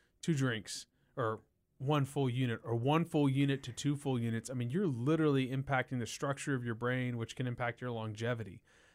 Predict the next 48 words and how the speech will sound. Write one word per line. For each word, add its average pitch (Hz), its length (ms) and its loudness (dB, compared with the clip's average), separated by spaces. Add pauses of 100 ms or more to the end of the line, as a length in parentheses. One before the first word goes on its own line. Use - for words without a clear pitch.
So 135 400 0
I 131 100 -4
think 247 220 0
the 165 80 0
big 160 260 0
take 147 220 2
homes 127 260 -2
here 147 220 2
are 110 260 -2 (100)
you 202 240 8
can't 214 360 4
run 156 240 6
away 120 680 4 (460)
from 143 200 2
the 131 100 4
effects 120 320 0
of 113 80 -6
alcohol. 101 580 -4 (140)
It 180 80 4
is 170 140 6
a 156 80 8
depressant. 117 520 -2 (140)
Maybe 151 240 -2
you 147 140 2
don't 131 160 0
feel 135 100 -2
like 131 140 -2
it 113 60 -6
depresses 117 420 -6
your 104 80 -6
mood, 120 220 0
but 113 100 -6
that's 123 220 -4
the 123 280 -6
impact 123 300 -4
it 104 80 -10
has 113 200 -4
on 107 140 -4
your 101 120 -4
body 101 360 -4
globally. 90 540 -6 (520)
You 127 120 -4
need 160 160 0
to 175 100 4
understand 131 840 -2
how 131 240 -2
it 127 80 -2
impacts 123 540 -4